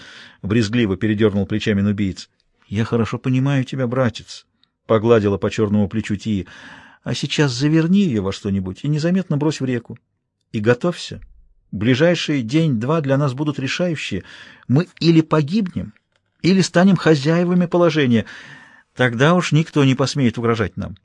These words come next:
Джабу, превозмогая отвращение, завернул труп служанки в ковёр и бесшумно вышел из комнаты.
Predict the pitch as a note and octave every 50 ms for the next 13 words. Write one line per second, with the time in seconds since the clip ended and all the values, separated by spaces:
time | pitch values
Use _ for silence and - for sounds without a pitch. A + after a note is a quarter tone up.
0 | _ _ _ _ _ _ _ _ _ _ _ _ _ _ _ _ _ _ _ -
1 | G2 E2+ E2+ G#2+ A#2 G#2+ G#2 C3+ D3 C3 - A2+ G2+ G#2 F2+ F2 G#2 G2+ G#2 A2
2 | G#2+ G#2 - G2+ G#2 F#2+ - - B2+ A#2 A2 G#2+ F#2+ F#2 G#2+ G#2+ A2 G#2 G#2+ A2
3 | F#2+ F2 - - G#2+ G2+ - - A#2+ G#2 G2 A2 G2 F2 - F2+ - - G#2 G2
4 | G#2 C3 D3+ D3+ C#3+ - - - - _ _ _ _ _ _ _ _ _ _ _
5 | - - B2 A#2+ A#2 G#2+ - - C#3+ C3+ B2 A2+ G2+ G#2+ - - A2 G#2 - -
6 | - G2+ F#2+ F#2 F2 D#2+ - F#2 -